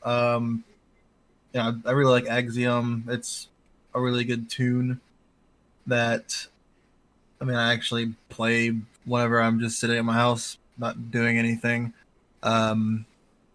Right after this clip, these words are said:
either that or, like, Flare Gun Fight. I like really chill stuff when it comes to our Dale's Gun Club scene. Um, and then albums,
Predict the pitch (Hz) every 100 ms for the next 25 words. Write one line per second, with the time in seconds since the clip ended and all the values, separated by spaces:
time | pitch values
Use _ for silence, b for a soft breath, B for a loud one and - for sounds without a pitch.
0 | _ _ _ - 139 123 117 117 117 117
1 | 113 117 - - _ _ - 127 117 117
2 | 117 113 120 120 117 - _ _ _ _
3 | _ _ _ _ _ _ 123 123 120 123
4 | 120 113 - - 123 120 117 117 - _
5 | _ _ _ - _ _ _ _ - -
6 | 123 117 - - _ _ _ 113 117 117
7 | 113 110 117 113 113 - 113 113 110 117
8 | 113 117 117 113 117 120 117 117 - _
9 | - - 123 127 123 _ _ _ _ _
10 | _ _ _ _ _ _ - 117 113 110
11 | - 117 - _ _ _ _ _ _ _
12 | 123 123 120 117 113 113 123 135 135 135
13 | 131 131 123 -